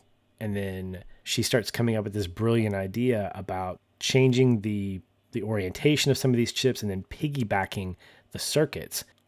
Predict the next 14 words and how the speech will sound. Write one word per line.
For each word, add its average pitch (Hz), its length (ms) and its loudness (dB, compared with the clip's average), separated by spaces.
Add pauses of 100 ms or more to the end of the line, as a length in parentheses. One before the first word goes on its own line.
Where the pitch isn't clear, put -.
off 113 240 4
of 104 80 -4
each 101 160 -2
other, 92 220 -4
or 95 40 -2
essentially 101 360 -2
folding 113 480 2
the 95 80 0
board 92 560 -4
in 98 140 -6
half. 92 640 -4 (180)
And 104 320 0
he's 120 360 2
like, 95 420 -4